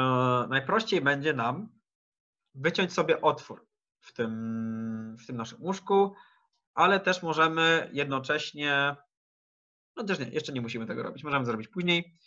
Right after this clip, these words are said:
Możemy sobie teraz wyciąć w tym, w tym, e, naszym łóżku otwór. Możemy to zrobić za pomocą do, e, drugiego zaokrąglonego dachu,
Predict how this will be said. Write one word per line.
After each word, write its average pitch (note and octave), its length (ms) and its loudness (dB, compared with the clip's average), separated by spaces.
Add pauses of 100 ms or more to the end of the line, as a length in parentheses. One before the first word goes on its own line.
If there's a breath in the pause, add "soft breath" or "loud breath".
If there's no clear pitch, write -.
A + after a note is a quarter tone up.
(400 soft breath)
Możemy F#3+ 280 4
sobie F3 220 4
teraz D#3+ 220 6
wyciąć D#3 300 0
w - 60 -14
tym, C#3 320 -2
w C3 60 -16
tym, C#3 280 -2
e, B2+ 260 4
naszym C3 280 -2
łóżku - 300 -6
otwór. F3+ 500 4 (380 soft breath)
Możemy G3 300 6
to F#3 100 2
zrobić E3 340 6
za D#3 100 6
pomocą D#3 760 2 (420)
do, D3 360 4
e, C#3 540 8
drugiego D3 480 4
zaokrąglonego B2+ 960 4
dachu, E3+ 540 4